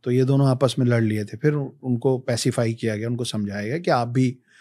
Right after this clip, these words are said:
विष्णु अवतार हैं, आप भी विष्णु अवतार हैं, मिल के चले गए। लेकिन परशुराम की गाथाएं महाभारत काल में भी हैं। तो अगर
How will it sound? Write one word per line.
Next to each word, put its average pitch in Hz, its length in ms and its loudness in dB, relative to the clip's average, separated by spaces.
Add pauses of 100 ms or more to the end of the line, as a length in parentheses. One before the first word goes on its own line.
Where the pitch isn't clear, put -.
(160)
विष्णु 117 260 -6
अवतार 113 240 -4
हैं, 160 80 -4
आप 110 100 -4
भी 110 140 -4
विष्णु 101 320 -10
अवतार 101 160 -14
हैं, 170 140 -4
मिल 143 160 4
के 233 120 -2
चले 226 240 2
गए। 104 120 -6 (440)
लेकिन 131 520 -2 (120)
परशुराम 185 760 -2
की 196 220 -6
गाथाएं 147 640 -4
महाभारत 110 640 -6 (100)
काल 95 140 -12
में 95 200 -18
भी - 100 -20
हैं। - 200 -20 (420)
तो 117 100 -6
अगर 117 220 -4